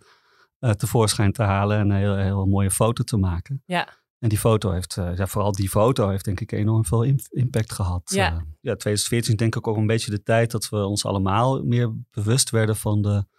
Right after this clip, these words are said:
Speaker 1: consequenties van klimaatverandering. En, eh, ook de, de gemeente stak toen diezelfde tijd, half miljard of zo, echt een godsvermogen in, in een grote riool. Om, om dat, eh, om dat up-to-date te maken. En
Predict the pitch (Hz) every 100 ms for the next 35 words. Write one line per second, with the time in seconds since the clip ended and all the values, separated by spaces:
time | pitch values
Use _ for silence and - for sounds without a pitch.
0 | _ _ - 104 - 104 110 - - 110
1 | - 101 104 127 - 117 120 120 123 127
2 | _ _ - _ _ _ _ _ - 117
3 | 117 113 113 - - 107 104 - 110 -
4 | 104 98 98 95 95 95 101 117 120 117
5 | - 110 - 107 98 117 110 104 - 110
6 | 110 107 104 - - - - - 95 98
7 | - 101 101 135 131 - 113 - 107 117
8 | - 110 110 113 110 110 98 104 113 104
9 | 101 101 95 92 - - 101 104 92 98
10 | 107 120 156 _ - 143 104 92 95 -
11 | 98 90 117 90 - - - - 95 110
12 | 120 110 107 107 104 113 113 _ - -
13 | _ _ - 101 98